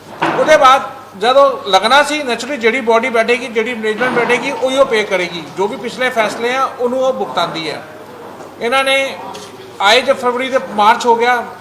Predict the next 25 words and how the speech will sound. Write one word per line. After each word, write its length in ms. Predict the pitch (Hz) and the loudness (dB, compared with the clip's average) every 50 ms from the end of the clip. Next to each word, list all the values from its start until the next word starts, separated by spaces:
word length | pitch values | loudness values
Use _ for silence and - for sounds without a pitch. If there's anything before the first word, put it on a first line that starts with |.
| - - | -14 -6
ਚਾਰਜ 280 | - 208 196 220 220 - | 0 2 2 2 2 0
ਸ਼ੂਟ 160 | 233 240 214 | -4 -4 -2
ਲੈਂਦੇ 240 | 226 214 208 208 226 | -2 0 0 0 -2
ਹੋਏ, 160 | 226 233 226 - | -2 -2 -4 -6
ਇਹਨਾਂ 180 | 233 226 240 247 | -6 -6 -4 -4
ਨੇ 120 | 247 254 | -4 -4
ਖੁਦ, 320 | 254 - - - 285 285 277 277 233 190 - | -6 -6 -4 -4 -4 -2 -4 -4 -6 -6 -6
ਇਹਨਾਂ 240 | 220 226 247 247 254 | -4 -2 -2 0 0
ਦੇ 120 | 247 254 | 0 -2
ਹੀ 160 | 247 262 277 | -2 -2 -4
ਮੈਂਬਰ 340 | 247 233 226 214 220 240 247 | -4 -4 -4 -2 -2 -2 -2
ਸੀ, 200 | - - 226 233 | -2 -4 -8 -8
ਪ੍ਰਧਾਨ 420 | 226 226 226 202 196 175 180 196 | -6 -6 -4 -2 0 0 0 -2
ਸੀ 320 | 202 - 226 226 233 226 214 - - - - - - 190 | -4 -6 -6 -6 -6 -8 -10 -12 -14 -18 -18 -10 -6 -4
ਹਿੱਤ 160 | 226 226 226 | -4 -4 -4
ਸਾਹਿਬ, 300 | - 233 226 220 190 - - - | 2 4 6 6 6 4 0 -4
ਉਹਨਾਂ 200 | 220 233 240 254 | -4 -2 -2 -2
ਨੇ 120 | 254 254 240 | -2 -2 0
ਕਈ 220 | - 247 269 285 | 2 2 2 4
ਵਾਰੀ 200 | 262 262 254 254 | 4 2 2 2
ਇਹ 120 | 254 254 | 2 0
ਗੱਲ 220 | 226 220 226 226 226 | 2 2 2 2 2
ਬੋਲੀ 340 | 214 214 202 202 214 214 220 | 0 -2 -2 -2 -2 0 0
ਹੈ 180 | 226 214 - - - - - - - - - | 0 -2 -4 -10 -14 -16 -18 -20 -20 -12 -4
ਕਿ 280 | 233 233 226 233 233 | -2 0 0 0 -2